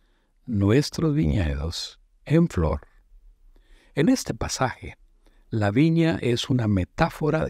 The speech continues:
que alude a la relación amorosa. Hay una fuerza destructiva, lista para lanzar su feroz ataque contra la familia, y dicha fuerza se manifiesta en elementos imperceptibles,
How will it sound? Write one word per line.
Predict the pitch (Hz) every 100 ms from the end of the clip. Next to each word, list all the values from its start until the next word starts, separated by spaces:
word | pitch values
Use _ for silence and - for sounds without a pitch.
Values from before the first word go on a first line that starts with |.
| -
que | 101
alude | 90 95 131 131 127
a |
la | 113 98
relación | 85 85 82 92 87
amorosa. | 98 127 226 196 - _ _ _ - _ _ _ _ _ -
Hay | 131 190
una | 240 214
fuerza | - 143 131 151
destructiva, | 117 - - 98 _ 135 131 92 76 - _ _ _ _ -
lista | 120 147 196 175 - -
para | - 107 92
lanzar | 90 85 117 120 123
su | 113 - 98
feroz | 98 101 147 -
ataque | - 117 - -
contra | - 90 85
la | 76 76
familia, | 110 120 95 92 107 _ _ _ _ _ _ -
y | 117
dicha | 180 214 208
fuerza | - 170 175 - -
se | -
manifiesta | 95 87 85 - 139 127 - 139 -
en | - 87
elementos | 82 78 80 87 135 123 - 113 -
imperceptibles, | 247 277 - 147 - - - 101 95 92 92 -